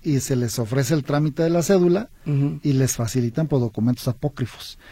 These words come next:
Speaker 1: Entonces,
Speaker 2: Claro.
Speaker 1: tener cuidado es hacer el trámite, es personalizado y sobre todo con la venia de la universidad.
Speaker 2: Ok, dice, mm, ah, ok, eh, me está poniendo que,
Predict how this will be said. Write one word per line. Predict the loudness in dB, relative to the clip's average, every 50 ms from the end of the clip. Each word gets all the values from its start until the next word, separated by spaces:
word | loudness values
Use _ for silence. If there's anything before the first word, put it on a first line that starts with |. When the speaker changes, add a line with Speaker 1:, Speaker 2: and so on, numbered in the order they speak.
| -20 -20
Speaker 1:
Entonces, | -12 -8 -6 -4
Speaker 2:
Claro. | 0 2
Speaker 1:
tener | 4 4 4 4
cuidado | 6 6 6 6
es | 6 4
hacer | 2 4 4 4
el | 2 2
trámite, | 2 2 2 2 2 2 2 0
es | 0 0
personalizado | 0 -2 0 0 2 2 2 4 4 2 2 2 2 2 2 2 0 -2 -2 -2
y | -2 -2 0
sobre | 0 0 0 0 -2
todo | -2 0 0 0 2 2 0 0
con | 0 0 0 2 2 0 0 0
la | 0 2
venia | 2 2 2 2 2
de | 2 2
la | 2
universidad. | 0 0 0 -2 -4 -4 -4 -6 -6 -6 -8 -12 -16 -18 -8 0 2
Speaker 2:
Ok, | 4 4 4 2 4 6 8 10 10 8 8 4 0 -2 0
dice, | 2 4 4 4 2 2 4 6 6 8 8 8 8 8 8 8 6 6 6 6 6 6 6 4 4 2 2
mm, | 2
ah, | 2 2
ok, | 2 2 -2 -10 -10 -10 -12 -6 0
eh, | 0 0 0 0 -2 -4 -4 -2
me | 0
está | 2 4 4 4
poniendo | 4 6 6 6 6 6 4 2 2 2
que, | 0 0 0